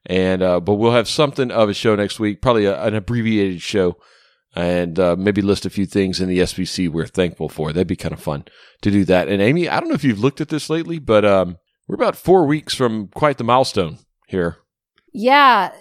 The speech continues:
Speaker 2: we're coming up on three hundred episodes.
Speaker 1: Yeah.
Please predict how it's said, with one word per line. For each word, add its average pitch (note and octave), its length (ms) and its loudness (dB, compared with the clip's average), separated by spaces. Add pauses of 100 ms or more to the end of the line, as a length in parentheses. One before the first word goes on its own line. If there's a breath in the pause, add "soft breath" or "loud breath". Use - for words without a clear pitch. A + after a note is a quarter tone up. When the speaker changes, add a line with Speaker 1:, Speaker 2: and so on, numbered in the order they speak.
Speaker 2:
we're A#3+ 240 -2
coming D4 320 -2
up A#3+ 180 -2
on G3 400 -2 (140)
three A#3+ 240 -2
hundred A#3 560 -4
episodes. - 800 -8 (120)
Speaker 1:
Yeah. G#2 140 0